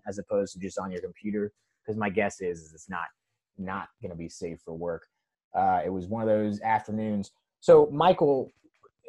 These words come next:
I'm sh-, we'll touch on the bad in a moment, but just to get my blood pressure down a little bit, what, uh, what went well that enabled Florida State to once again find a way to win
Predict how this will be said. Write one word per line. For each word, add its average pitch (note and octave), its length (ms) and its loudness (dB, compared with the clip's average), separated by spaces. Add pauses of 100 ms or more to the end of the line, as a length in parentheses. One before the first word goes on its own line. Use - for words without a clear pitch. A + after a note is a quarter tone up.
(340)
I'm D#3 140 -2
sh-, - 120 -8
we'll G#3 180 10
touch F#3 280 6
on D#3 100 4
the B2 60 2
bad B2 320 8
in A2+ 60 0
a G#2+ 40 0
moment, C3 500 -2
but B2 360 2
just C3+ 240 -6
to C3+ 100 2
get B2 240 0
my B2 320 -4
blood A#2+ 320 -2
pressure B2 320 -2
down B2 340 -2
a B2+ 40 -4
little A2 240 0
bit, A2+ 320 2
what, C#3+ 320 2
uh, C#3 360 4 (320)
what D#3 300 -2
went D#3 220 -2 (100)
well G#2+ 760 2 (120)
that A#2 220 -2
enabled A#2 580 0
Florida A#2 380 -2
State A2 420 -2 (140)
to A#2 120 -6 (200)
once C3+ 260 -10
again A2+ 720 -2 (240)
find C3+ 380 -2
a B2 40 0
way A2+ 420 2
to G#2+ 180 -8
win G2+ 500 -2